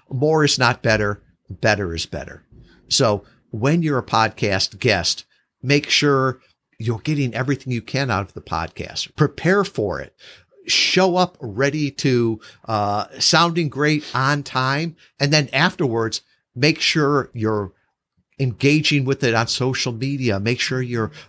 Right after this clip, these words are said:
repurposing, make sure you're promoting it, right? I-, if you were as seen on T V, remember th-, back in the days when it, you were on television once, you would have as seen on T V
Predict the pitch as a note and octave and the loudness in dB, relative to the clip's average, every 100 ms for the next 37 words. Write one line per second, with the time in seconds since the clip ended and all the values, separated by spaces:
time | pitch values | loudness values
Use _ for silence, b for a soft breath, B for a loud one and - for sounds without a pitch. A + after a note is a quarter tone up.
0 | - G2+ D#3 D#3+ - E3+ E3 C#3 - A2+ | -10 -2 -2 -2 -4 -4 -2 -2 -2 -4
1 | F#2+ G#2+ C#3+ - D3+ C#3 B2+ - B2 D3 | -4 -4 -2 -2 -2 -4 -6 -8 -4 -4
2 | D3+ A#2+ F2 E2+ A2 C#3+ D#3 C3+ B - | -2 -4 -6 -6 -6 -6 -8 -20 B -14
3 | A#2 - E3+ - F3 F3+ G#3 C#3+ B2+ - | -12 -8 -6 -4 -4 -4 -2 -2 -2 0
4 | D#3 - - E3+ D#3 C3 B2+ D3 C#3 B2+ | 0 2 0 0 0 0 -2 -4 -2 -2
5 | E3 G#3+ _ _ _ _ - C3 C#3 D#3 | -2 -4 _ _ _ _ -8 -2 -2 0
6 | G3 C3+ G#2 - G#2+ C#3 D#3 C#3+ B2+ B2+ | -4 -6 -14 -14 0 2 2 0 0 2
7 | D#3 F3+ C3 A#2+ - B2 D#3+ D#3+ C3 C3 | 2 0 -2 -4 -4 -4 -2 2 0 0
8 | D3 D3+ C#3+ A#2 A2+ G2+ D#3 F3+ - b | 0 2 2 0 -2 0 2 2 -2 b
9 | b - E3+ D#3+ C#3 C3 - C3+ C#3+ - | b -2 2 4 2 2 0 0 0 0
10 | D3 B2 A2+ A2 - C3+ A2+ C#3+ A2 | -2 -2 -2 -2 -2 -2 0 0 0